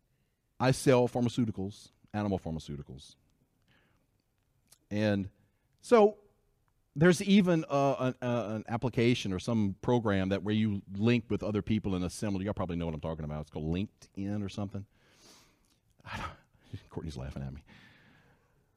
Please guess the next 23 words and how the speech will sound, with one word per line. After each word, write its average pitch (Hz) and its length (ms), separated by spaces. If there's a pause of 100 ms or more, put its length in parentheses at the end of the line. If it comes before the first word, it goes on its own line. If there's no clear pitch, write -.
(220)
I 95 60
never 110 260
use 87 300
it. - 80 (1300)
It's - 140
terrible 92 480 (400)
enough 98 280
as 85 140
it 85 100
is 85 240
and 78 140
stuff - 220
we 87 60
have 76 100
to 80 100
do, 87 200
but 78 100 (680)
our, 208 200
our 220 140
relationships 202 720
are 135 120
one 131 460 (1400)
that 131 180